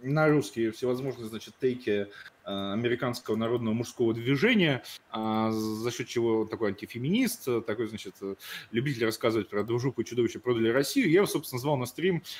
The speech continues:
а, вот, э, как раз его потроллить насчёт там феминизма, антифеминизма. У меня там самого там был, а, недавно конфликт с важной,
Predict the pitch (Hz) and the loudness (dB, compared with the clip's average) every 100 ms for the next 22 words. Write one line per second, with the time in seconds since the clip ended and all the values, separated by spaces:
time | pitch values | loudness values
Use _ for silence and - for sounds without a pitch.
0 | - 117 113 131 156 - 117 120 135 - | -10 -2 0 0 -2 0 0 2 -2 -2
1 | 120 117 139 113 110 - 110 101 - 117 | -4 0 0 0 -4 -10 -10 -10 -6 -2
2 | 175 233 143 127 117 - 120 170 247 160 | 0 0 0 -2 -4 -10 -4 -2 -2 -2
3 | 117 110 110 110 185 - 143 139 135 123 | -4 -2 -4 -4 -4 -4 -6 -6 -6 -6
4 | 110 117 - - - - 104 110 120 123 | -6 -6 -8 -16 -16 -6 -2 0 2 2
5 | 110 110 - 123 - - - - - 139 | 0 -4 0 -2 -2 -14 -6 -6 -4 4
6 | 151 143 127 117 | 4 4 0 -4